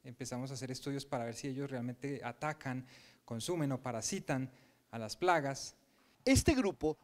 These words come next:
Speaker 2: realiza actividades de investigación en el desarrollo de sistemas de muestreo de plagas y enemigos naturales mediante el uso de herramientas estadísticas. La selección de enemigos naturales nativos con mayor potencial en uso en campo para control de plagas.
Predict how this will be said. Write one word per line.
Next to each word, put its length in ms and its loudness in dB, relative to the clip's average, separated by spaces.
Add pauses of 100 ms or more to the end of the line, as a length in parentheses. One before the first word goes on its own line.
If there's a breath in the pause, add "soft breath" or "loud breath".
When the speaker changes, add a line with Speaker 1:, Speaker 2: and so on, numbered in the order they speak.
(120)
Speaker 2:
realiza 320 4
actividades 500 0
de 80 -6
investigación 720 -4
en 80 -4
el 100 -2
desarrollo 520 -2
de 60 0
sistemas 480 -4
de 140 -2
muestreo 560 4
de 140 2
plagas 480 -2 (260 loud breath)
y 80 -4
enemigos 400 0
naturales 640 2
mediante 460 2
el 80 4
uso 240 2
de 80 2
herramientas 500 -4
estadísticas. 840 -6 (460 soft breath)
La 100 -2
selección 420 -2
de 100 2
enemigos 280 0
naturales 420 0
nativos 560 0 (220 loud breath)
con 180 0
mayor 360 0
potencial 840 2
en 280 -6
uso 300 0
en 180 -2
campo 500 2 (200 loud breath)
para 180 2
control 380 -2
de 80 -2
plagas. 600 0